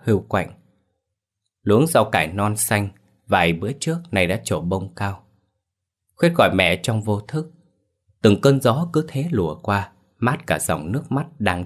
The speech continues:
chảy trên mắt cậu. Khuyết điên cuồng lao ra ngoài chợ. Ai ai cũng lắc đầu,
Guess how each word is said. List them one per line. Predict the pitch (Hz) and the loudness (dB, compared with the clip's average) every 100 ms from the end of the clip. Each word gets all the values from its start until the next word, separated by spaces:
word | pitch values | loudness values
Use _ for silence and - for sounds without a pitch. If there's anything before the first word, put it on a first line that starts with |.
| - | -6
chảy | 85 - | -8 -6
trên | 92 90 | -6 -6
mắt | 117 - - | -8 -10 -4
cậu. | - - _ _ _ _ _ _ _ | -4 -4 _ _ _ _ _ _ _
Khuyết | - 117 | -2 2
điên | 107 87 85 | 4 2 0
cuồng | - 78 76 87 | -2 -2 -4 -6
lao | 92 | -6
ra | 87 90 | -4 -8
ngoài | 90 78 76 | -6 -10 -10
chợ. | - 82 - _ _ _ _ _ _ _ _ _ _ _ _ _ _ _ _ _ _ _ _ _ _ _ _ - | -8 -8 -10 _ _ _ _ _ _ _ _ _ _ _ _ _ _ _ _ _ _ _ _ _ _ _ _ -2
Ai | 107 92 | 2 4
ai | 98 95 | 4 2
cũng | - 107 127 | 2 0 0
lắc | 151 143 - | -4 -6 0
đầu, | 92 85 | 2 2